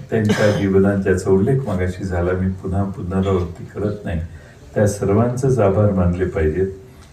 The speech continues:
आणि लेखन, ललित लेखनात आणि साहित्याच्या प्रसाराकरता, अ, प्रकाश जडेंना पुरस्कार देण्यात आला आणि, अ, विशेष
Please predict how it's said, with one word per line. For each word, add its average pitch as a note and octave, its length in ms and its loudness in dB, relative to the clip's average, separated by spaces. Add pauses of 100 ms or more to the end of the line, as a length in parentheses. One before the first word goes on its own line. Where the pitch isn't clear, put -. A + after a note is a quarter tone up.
(160)
आणि A#2+ 600 2 (160)
लेखन, G#2+ 320 0 (1120)
ललित G#2 400 2
लेखनात G2+ 720 2
आणि G2 180 4
साहित्याच्या G2 760 0
प्रसाराकरता, F#2 1120 -2 (640)
अ, F2+ 100 0
प्रकाश F#2 480 0
जडेंना G2 680 4
पुरस्कार F#2+ 540 -2
देण्यात F2+ 380 -4
आला F#2+ 260 0 (680)
आणि, A#2+ 580 4 (240)
अ, G#2 60 -2 (580)
विशेष G2+ 360 4